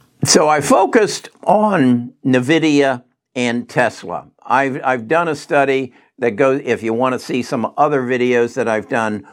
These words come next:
where I've looked at, um, uh, Microsoft, Apple, um, Facebook, and Amazon and their growth.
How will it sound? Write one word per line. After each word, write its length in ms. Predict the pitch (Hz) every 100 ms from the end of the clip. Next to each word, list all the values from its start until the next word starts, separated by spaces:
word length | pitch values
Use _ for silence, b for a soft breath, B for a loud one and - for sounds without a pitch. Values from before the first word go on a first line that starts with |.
| B -
where 200 | 117 110
I've 220 | 104 101
looked 400 | 104 110 - - -
at, 400 | 104 98 92 - -
um, 600 | 95 92 85 82 82 92 b b b b b b b b _
uh, 460 | 110 104 95 90 87
Microsoft, 840 | 113 143 151 120 151 117 110 -
Apple, 840 | - 107 104 - 104 101 101 95 _ _ 101
um, 840 | 92 87 90 90 87 85 78 -
Facebook, 1000 | - - 127 123 - - 117 110 110 - _
and 500 | 110 104 101 98 80 120
Amazon 680 | 117 113 98 104 95 95 -
and 220 | 131 123
their 240 | 120 117 101
growth. 400 | 101 82 67